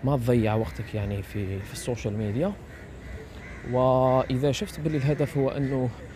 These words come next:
تدخل إنستغرام فقط لكي تظهر نفسك أو لكي الناس يلاحظوا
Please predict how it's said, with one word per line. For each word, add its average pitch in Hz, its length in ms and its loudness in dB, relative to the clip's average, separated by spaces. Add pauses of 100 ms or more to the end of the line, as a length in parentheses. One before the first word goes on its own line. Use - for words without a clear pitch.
(160)
تدخل 143 320 -4
إنستغرام 139 560 -2 (1900)
فقط 123 240 -2 (280)
لكي 123 280 2
تظهر 120 460 0
نفسك 123 320 -2 (160)
أو 113 260 2 (560)
لكي 117 300 0
الناس 120 360 2
يلاحظوا 110 420 2